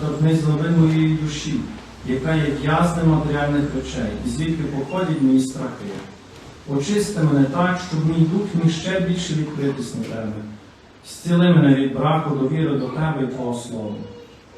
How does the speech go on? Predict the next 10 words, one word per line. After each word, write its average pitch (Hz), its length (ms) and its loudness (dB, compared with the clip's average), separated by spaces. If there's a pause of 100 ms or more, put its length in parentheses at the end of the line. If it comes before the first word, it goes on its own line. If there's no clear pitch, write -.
(220)
Я 139 100 0
прошу, 156 400 -2
Господи 160 600 0
Ісусе, 143 420 -4
щоб 151 280 -6
Ти 185 140 -4
зцілив 175 440 0
усе 170 280 0
моє 165 220 4
занепокоєння 147 840 0